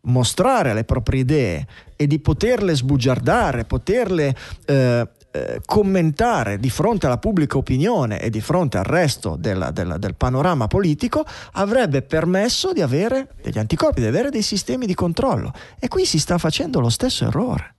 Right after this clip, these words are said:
lo stesso errore. Per cui ben venga. Certo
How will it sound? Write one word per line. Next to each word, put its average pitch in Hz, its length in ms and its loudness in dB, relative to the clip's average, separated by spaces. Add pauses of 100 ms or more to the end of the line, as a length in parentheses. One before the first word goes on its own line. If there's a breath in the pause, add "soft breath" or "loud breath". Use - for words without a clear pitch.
(120)
lo 131 100 0
stesso 254 380 0
errore. 202 420 -4 (120)
Per 147 160 -2
cui 190 360 2
ben 160 220 2
venga. 190 440 2 (500 loud breath)
Certo - 500 2